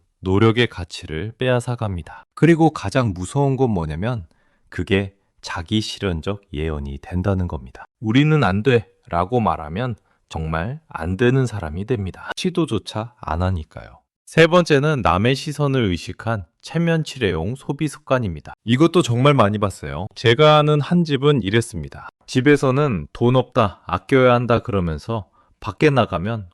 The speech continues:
완전히 달라요. 친척 모임 가면 제일 비싼 선물 사들고 가고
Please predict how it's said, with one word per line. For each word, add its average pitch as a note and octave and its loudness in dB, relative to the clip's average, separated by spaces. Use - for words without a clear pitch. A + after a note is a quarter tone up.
완전히 F#2+ 0
달라요. A2 -4
친척 F3 6
모임 D#3 6
가면 B2 4
제일 G2+ 0
비싼 A2+ -2
선물 G2+ -2
사들고 A2+ -4
가고 G2+ -8